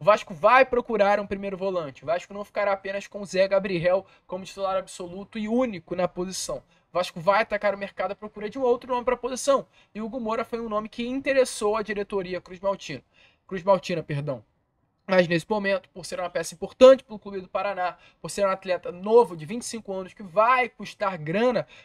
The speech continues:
pra qualquer clube que tentar tirar o Hugo Moura de lá, dificilmente veremos esse jogador vestindo a camisa do Vasco. Mas a procura de fato aconteceu, porém dificilmente vai avançar e se tornar uma negociação. O empresário dele é, no caso,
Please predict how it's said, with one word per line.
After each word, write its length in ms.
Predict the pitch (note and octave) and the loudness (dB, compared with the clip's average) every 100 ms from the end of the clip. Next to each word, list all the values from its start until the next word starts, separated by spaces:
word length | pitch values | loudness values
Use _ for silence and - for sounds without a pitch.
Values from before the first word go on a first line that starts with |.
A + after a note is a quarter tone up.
| _ - | _ -6
pra 100 | F#3+ | -2
qualquer 420 | A3+ G3+ A3+ - | -2 -2 -4 -4
clube 200 | A3 G3+ | -10 -12
que 140 | - | -14
tentar 640 | - B3 A#3 - A3+ C4+ - | -8 -8 -8 2 4 4 2
tirar 340 | G#3+ G#3 G3 | -6 -2 -2
o 80 | F#3+ | -4
Hugo 140 | F#3+ | -12
Moura 240 | F3+ F#3 F#3 | -8 -8 -6
de 120 | G#3 | -2
lá, 220 | F3 F3+ - - _ | -2 -2 -8 -20 _
dificilmente 680 | E3+ - A3+ - G#3 G3 F#3+ | -12 -8 -8 -8 -8 -8 -6
veremos 460 | G#3 G3 G3 F#3+ | -4 -2 -4 -6
esse 140 | F3+ - | -10 -10
jogador 360 | F3+ F3 F3+ | -6 -6 -6
vestindo 300 | F#3+ F#3 F#3 | -12 -14 -12
a 60 | F3+ | -10
camisa 260 | F3 F3+ E3 | -10 -10 -14
do 100 | F3+ | -8
Vasco. 320 | B2 - E3 | -8 -8 -8
Mas 140 | E3+ | -2
a 80 | F3+ | -2
procura 340 | F#3+ E3+ F3+ | -2 -10 -10
de 120 | F3+ G3 | -10 -8
fato 420 | - E3 - D#3+ - - _ - | -2 -2 -4 -14 -20 -20 _ 6
aconteceu, 1200 | A#3 A#3+ - _ _ F#3+ F#3 F#3+ G#3 - E3+ E3+ - _ | 8 8 4 _ _ -4 -4 -4 -6 -2 -4 -4 -8 _
porém 160 | E3 E3+ | -4 -4
dificilmente 540 | - G3 E3+ F3+ F3+ | -6 -12 -10 -12 -8
vai 200 | E3 E3+ | -4 0
avançar 460 | G3 F#3+ - E3 E3 | -2 -2 -6 -4 -4
e 60 | |
se 100 | D#3+ | -8
tornar 400 | - D3+ D3 D3 - _ _ A#3+ | -10 -8 -8 -8 -12 _ _ 4
uma 340 | A#3+ A3+ A3 _ _ | 4 4 0 _ _
negociação. 720 | D#3+ F3 E3 E3+ F#3+ D#3+ - | -6 -4 -4 -2 -2 -2 -6
O 20 | A#2+ | -8
empresário 360 | D#3+ F3+ F#3+ | -2 0 0
dele 280 | E3 F#3 G3 - - | -2 -4 -4 -12 -10
é, 140 | F3+ F3+ | -6 -6
no 80 | |
caso, 400 | F3 E3 F3 F#3 | -2 -2 -2 -4